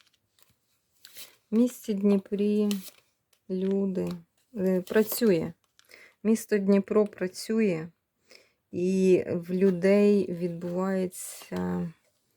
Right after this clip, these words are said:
так, дуже сильно люди допомагають один одному. Вони розуміють, що їм треба робити і в два рази більше робити. Активні люди.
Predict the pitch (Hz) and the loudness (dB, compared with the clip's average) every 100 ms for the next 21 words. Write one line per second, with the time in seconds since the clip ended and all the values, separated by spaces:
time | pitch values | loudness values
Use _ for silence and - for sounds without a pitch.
0 | _ _ _ _ _ _ _ _ _ _ | _ _ _ _ _ _ _ _ _ _
1 | _ - - - _ - 180 _ _ _ | _ -18 -16 -20 _ -18 -18 _ _ _
2 | - 170 196 208 220 - 208 - - 185 | -14 -2 0 2 0 0 -4 -6 -4 0
3 | 196 196 190 165 170 180 175 170 - 170 | 2 2 2 -2 -4 -2 -4 -6 -6 -6
4 | 160 160 175 175 175 170 165 170 160 175 | -4 -4 -4 -4 -6 -8 -4 -6 -6 -6
5 | 165 - 165 160 170 - _ _ - - | -6 -6 -8 -6 -10 -14 _ _ -20 -20
6 | _ 165 180 185 202 214 202 196 _ _ | _ -2 4 6 6 4 2 -2 _ _
7 | _ - 180 180 226 185 170 170 175 - | _ -6 -4 2 4 4 0 -4 -6 -12
8 | - 180 180 202 196 - 190 185 190 190 | -8 -2 0 0 0 -2 0 0 0 0
9 | 170 160 165 175 202 - 170 165 165 180 | -2 -2 -6 -6 -8 -8 -8 -6 -2 0
10 | 180 175 170 165 165 160 - 180 175 180 | -2 -2 -4 -4 -8 -8 -8 -6 -2 -2
11 | 165 151 - 160 160 151 _ _ _ _ | -2 -6 -8 -12 -12 -14 _ _ _ _
12 | _ _ _ _ _ _ _ _ - - | _ _ _ _ _ _ _ _ -20 -20
13 | - _ _ 180 - - _ - 196 180 | -20 _ _ -10 -10 -20 _ -2 0 0
14 | 165 170 165 160 160 156 165 175 160 | 0 -2 -2 -4 -6 -8 -10 -10 -12